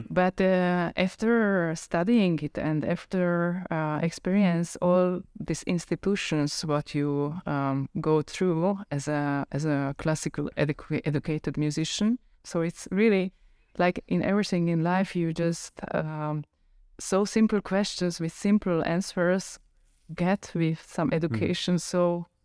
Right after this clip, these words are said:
Speaker 1: terrible, uh, difficult. <laughs>
Speaker 2: Mm-hmm.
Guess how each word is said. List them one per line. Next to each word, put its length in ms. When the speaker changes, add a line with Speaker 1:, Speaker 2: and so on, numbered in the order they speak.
Speaker 1:
terrible, 600
uh, 260
difficult. 400
<laughs> 100
Speaker 2:
Mm-hmm. 320